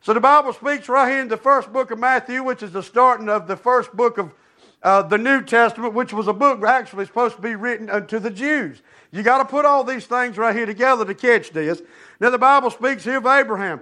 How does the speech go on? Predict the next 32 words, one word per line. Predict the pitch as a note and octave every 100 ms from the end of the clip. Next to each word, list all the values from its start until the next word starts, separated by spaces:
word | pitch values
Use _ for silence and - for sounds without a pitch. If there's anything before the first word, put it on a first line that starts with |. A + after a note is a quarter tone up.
| - -
Abraham, | C#4 C#4+ G3+ A3 A#3+
to | F#3+
be | B3
honest | B3 C#4+ B3+ -
with | G3+ B3+
you, |
we've | A#3 A#3+
seen | A#3 B3 A#3
Abraham | B3+ G3+ A#3 B3
was | A3 G3+
a |
just | E3+ G#3+ G#3+ -
man. | D#3+ D#3 G#3+ - - -
We've | A3 C4+
seen | - C4 A3+
how | B3 A#3
Abraham | B3 A#3 G#3+ B3 A3+
done. | A#3 A3 - -
Abraham | G3 C4 A3+ G#3+ B3+
was | A#3 E3+
willing | A3 C4 A3+
to | G3
sacrifice | A#3 B3 A3+ - B3 A#3
his | G3+
child, | - A#3 E3+ D#3 G#3+ - - -
uh, | F#3+ A3 A#3
unto | B3+ A#3
the | G#3+
God, | G3+ A3+ A3 G3+
un-, | A#3+ A3 F#3+
unto | A#3 F#3+
God. | F3+ B3 G#3 G3